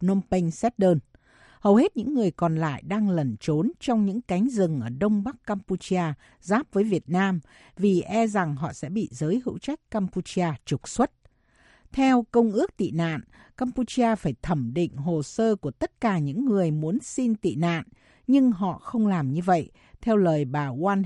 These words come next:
Haley, đại diện tại Campuchia của Văn phòng Nhân quyền Liên Hiệp Quốc.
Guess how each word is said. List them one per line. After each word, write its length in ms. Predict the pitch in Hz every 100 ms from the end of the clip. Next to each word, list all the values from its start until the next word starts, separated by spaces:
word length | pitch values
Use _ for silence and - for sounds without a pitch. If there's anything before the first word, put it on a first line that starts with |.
| 165
Haley, 480 | 190 165 180 147 117 _ _ - _ -
đại 240 | 190 139
diện 240 | 135 180 - -
tại 200 | 170 147
Campuchia 720 | - 202 190 196 - 196 185 160
của 120 | - 147
Văn 240 | 175 202
phòng 380 | - 180 143 147
Nhân 160 | 196 180
quyền 380 | - 165 135 120
Liên 140 | 175 170
Hiệp 160 | 131 -
Quốc. 220 | 202 294